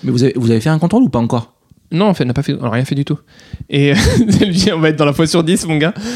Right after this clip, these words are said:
Speaker 1: Non,
Speaker 2: Attention,
Speaker 1: non,
Speaker 2: on est dans
Speaker 1: mais
Speaker 2: la
Speaker 1: mec, je te souhaite pas, c'est
Speaker 2: Et, euh, et du coup, euh, et du coup, on, on va aller le week-end et elle aimerait l'annoncer. Moi, j'ai dit, vas-y, viens, on n'annonce pas, j'ai pas envie de l'annoncer. Elle, moi, je veux absolument pas annoncer.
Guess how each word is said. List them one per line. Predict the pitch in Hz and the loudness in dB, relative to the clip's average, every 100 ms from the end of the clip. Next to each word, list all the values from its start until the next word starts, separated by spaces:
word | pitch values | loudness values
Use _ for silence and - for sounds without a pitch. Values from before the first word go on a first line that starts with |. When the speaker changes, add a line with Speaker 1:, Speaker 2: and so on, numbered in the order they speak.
| 240 214 | -8 -4
Speaker 1:
Non, | 147 135 | 0 2
Speaker 2:
Attention, | 165 180 | 4 2
Speaker 1:
non, | 151 | 2
Speaker 2:
on | |
est | |
dans | 135 | 0
Speaker 1:
mais | |
Speaker 2:
la | 135 | 0
Speaker 1:
mec, | 123 113 | 0 -2
je | - | -4
te | 104 | -6
souhaite | 90 110 | -4 -2
pas, | 151 110 | -2 -2
c'est | 98 95 127 | -2 -2 0
Speaker 2:
Et, | 160 151 | 2 2
euh, | 147 - | 2 0
et | 151 | 0
du | 151 | 0
coup, | 160 214 180 | 0 2 4
euh, | 151 143 139 135 127 123 117 - - _ _ _ 160 | 4 4 2 2 0 -2 -4 -6 -12 _ _ _ -2
et | |
du | 147 156 | -2 -2
coup, | 220 190 | -2 0
on, | 151 135 | 0 -2
on | 143 | -2
va | 135 | 0
aller | 139 | 0
le | 139 | -2
week-end | 147 190 196 | -2 -2 0
et | 131 | 0
elle | 127 | -2
aimerait | 127 135 | 0 0
l'annoncer. | 135 160 196 | 0 -2 -2
Moi, | 156 | -2
j'ai | 135 | -2
dit, | 139 | -4
vas-y, | 147 185 | -4 -2
viens, | 156 | -2
on | |
n'annonce | 117 131 147 | -4 -6 -2
pas, | 185 | 0
j'ai | 156 127 | 0 -2
pas | |
envie | 127 151 147 | -2 0 0
de | 120 | -2
l'annoncer. | 117 - - - - - | -6 -8 -14 -16 -18 -6
Elle, | 151 151 | -4 0
moi, | 156 | 0
je | 165 | 2
veux | 156 185 | 0 -2
absolument | 196 - 180 170 | -2 0 2 0
pas | 175 | -2
annoncer. | 156 151 - | -4 -4 -10